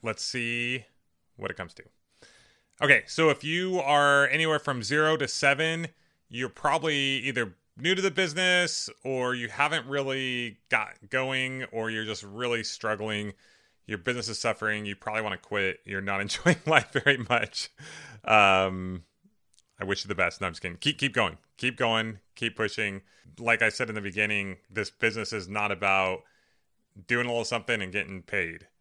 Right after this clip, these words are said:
It's about creating something amazing that will pay you forever and change your life. If you are eight to fourteen, uh, you're probably okay. You've gotten some traction. You have some things going, but you got some work to do. Fifteen to twenty-one, you've made some things happen. You've probably done some deals.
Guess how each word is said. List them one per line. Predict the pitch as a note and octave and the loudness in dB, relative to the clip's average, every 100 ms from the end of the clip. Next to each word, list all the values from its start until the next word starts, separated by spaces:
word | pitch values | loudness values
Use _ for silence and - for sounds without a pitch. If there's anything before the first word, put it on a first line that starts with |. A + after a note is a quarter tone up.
| _ - | _ -10
It's | G#2+ A#2 | -6 -2
about | G#2+ G#2+ F#2+ | 2 2 0
creating | A#2 G#2+ G#2+ | -4 -4 -2
something | A2 G2 G2 | -8 -6 -6
amazing | F#2 F#2+ F#2 F#2 | -2 -2 -2 -4
that | F2+ F2 | -4 -4
will | E2+ E2 | -8 -8
pay | - G#2+ | -6 -4
you | G2 F#2 | -2 -4
forever | - F#2+ F2+ F2 | -4 -6 -4 -6
and | E2+ | -8
change | F#2+ E2+ | -10 -10
your | E2+ | -12
life. | D#2+ E2 _ _ _ _ _ - | -16 -18 _ _ _ _ _ -8
If | A2+ | -2
you | C3+ C3+ | 0 4
are | C3+ B2+ A#2 C3+ | 6 6 4 2
eight | D3 A#2+ | 0 0
to | B2+ | -10
fourteen, | - A#2 A2+ - D3+ D3+ D3+ D3+ - _ _ _ _ | -6 -4 -4 -6 -6 -4 -4 -6 -12 _ _ _ _
uh, | - C#3 C3+ B2+ | 2 6 6 4
you're | C#3+ - | -2 -4
probably | - C#3 C#3+ | 0 2 4
okay. | C3+ C3 C3 | 2 2 2
You've | C#3 | 0
gotten | B2 B2 A#2 | 0 -2 -2
some | - C3 B2+ C3+ | -8 -4 -4 -6
traction. | - B2+ C3 - C3+ | -2 2 2 -2 -4
You | A2 | -4
have | F#2+ | -4
some | - B2+ | -8 -8
things | - C3 B2 | -8 -10 -10
going, | - B2+ B2+ C3 C#3+ _ _ _ _ | -6 -4 -4 -4 -6 _ _ _ _
but | B2 A#2+ B2+ | 0 0 2
you | |
got | A#2+ G#2+ G#2+ - | 4 4 2 -2
some | - A#2 | -10 -6
work | G2+ - | -8 -6
to | F#2+ | -6
do. | E2+ E2+ _ - - _ _ _ _ _ | -6 -8 _ -20 -20 _ _ _ _ _
Fifteen | E3 D#3+ E3+ | -2 0 0
to | D3+ | 0
twenty-one, | - D3+ C#3+ A#2+ C3 D#3+ F3 | 2 0 0 2 4 4 2
you've | C3 C3+ C#3+ C#3+ B2 | 0 2 0 -2 -4
made | C#3+ D3 | -4 -4
some | D3+ | -6
things | D#3 C#3 | -6 2
happen. | C3+ C#3 A#2 F#2 | 4 4 2 -6
You've | F#2+ A#2 A#2 G2 - | -6 -6 -8 -12 -6
probably | A#2+ D3 | -4 -2
done | B2 B2 C3 | -2 -4 -4
some | - B2 G2+ | -8 -8 -6
deals. | A#2 B2 B2+ A2 G2 | -2 0 2 -2 -4